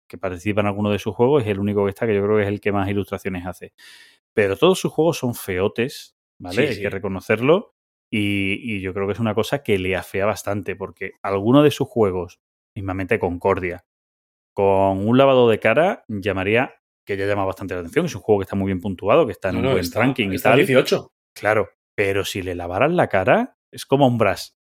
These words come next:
Speaker 1: Brass es un juego que siempre está muy bien puntuado, que está muy bien, pero el lavado de cara que le hicieron la gente de Rosley, hostias.
Speaker 2: Yo es que lo veo muy oscuro.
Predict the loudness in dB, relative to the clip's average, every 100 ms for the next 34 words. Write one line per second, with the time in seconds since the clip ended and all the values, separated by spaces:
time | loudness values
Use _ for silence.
0 | _ _ -4 -4 -4 0 4 6 4 -4
1 | -2 -2 -2 -2 -2 -2 2 2 2 0
2 | -2 -2 0 0 -2 _ -20 _ -2 0
3 | 0 0 2 4 6 4 2 2 -2 -2
4 | 2 2 2 -2 -6 0 2 4 2 2
5 | 4 4 4 -2 -10 -2 0 0 -6 -20
6 | _ _ -6 -2 -2 0 0 0 -2 -6
7 | -8 -12